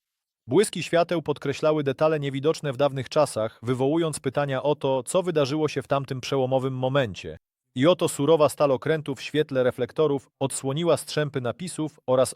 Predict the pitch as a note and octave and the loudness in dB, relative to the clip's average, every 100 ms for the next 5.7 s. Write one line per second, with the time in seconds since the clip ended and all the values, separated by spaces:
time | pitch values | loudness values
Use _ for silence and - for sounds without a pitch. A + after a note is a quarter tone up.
0 | - D3 D3 C#3 A2+ A#2+ - C#3+ C3 A#2+ | 2 4 4 2 2 -2 -2 -2 -2 -4
1 | G#2+ A2+ E2+ D2+ C#2 _ _ _ _ _ | -6 -6 -6 -10 -14 _ _ _ _ _
2 | - A3 G3+ E3+ G#3 F3+ D#3+ D3+ - E3 | 0 2 2 0 2 2 0 -4 -4 0
3 | C#3+ F#3+ F#3 D#3+ D#3+ D3+ B2+ C3+ C3+ G2+ | 0 -2 -6 -4 -2 -2 -2 0 2 0
4 | D2+ - - G3 G3 E3 D#3 - F3 E3 | -4 -16 -4 0 2 0 -4 -4 -2 -2
5 | D#3+ C#3+ C3+ C#3+ G#3 D3+ G#2+ | -2 -2 -4 0 2 2 -2